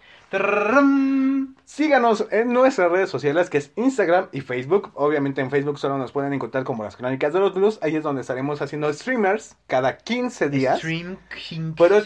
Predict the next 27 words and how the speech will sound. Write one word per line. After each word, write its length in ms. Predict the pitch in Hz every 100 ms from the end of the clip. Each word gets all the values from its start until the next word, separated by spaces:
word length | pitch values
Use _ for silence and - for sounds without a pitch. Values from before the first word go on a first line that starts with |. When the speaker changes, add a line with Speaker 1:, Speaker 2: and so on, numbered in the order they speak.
| -
Speaker 2:
chéquense 460 | - 170 185 180 220
esto, 200 | 214 107
aquí 220 | - 123
les 160 | 127 127
va 60 |
una 200 | 127 131
sorpresa, 420 | 135 135 160 120
que 80 | -
el 80 | 120
próximo 440 | 143 196 269 254 262
stream, 260 | - 175
que 120 | 180
es 80 | 117
la 140 | 104 95
próxima 420 | 127 - 156 147
semana, 380 | 151 143 131 151
el 80 | 135
miércoles 460 | 139 143 147 131
lo 60 | 123
vamos 280 | 117 117 117
a 40 |
hacer, 220 | 113 131 -
Speaker 1:
Miércoles. 140 | 131
Speaker 2:
miércoles 440 | 127 135 139 147 165
ocho, 300 | 160 147 - _
Speaker 1:
Miércoles 360 | 139 147 147
ocho. 100 | 127